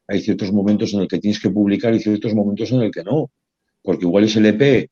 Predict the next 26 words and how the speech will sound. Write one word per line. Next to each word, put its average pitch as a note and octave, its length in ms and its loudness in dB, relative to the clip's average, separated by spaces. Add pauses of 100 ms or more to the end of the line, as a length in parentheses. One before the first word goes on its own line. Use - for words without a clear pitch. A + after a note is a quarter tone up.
(140)
le F#2+ 120 -4
publicas A#2+ 580 0
en E2 140 -12
cierta A2+ 360 -2
fecha A#2+ 300 -2
del A#2 120 4
año C3+ 220 4
y - 20 6
lo E3 100 6
vendes. B2 520 0 (640)
Y G#2 120 0
ese B2 120 2
mismo D3 260 4
L C3+ 120 4
P D3 400 0
lo G2 180 -6
publicas G2+ 640 -2 (200)
cuatro D#3+ 280 2
meses D3 300 0
antes E3+ 540 -2
y G2+ 80 -14
te G#2 100 -14
comes D#3+ 440 -4
todas F3+ 300 0
las C#3 220 -6
copias. - 600 -6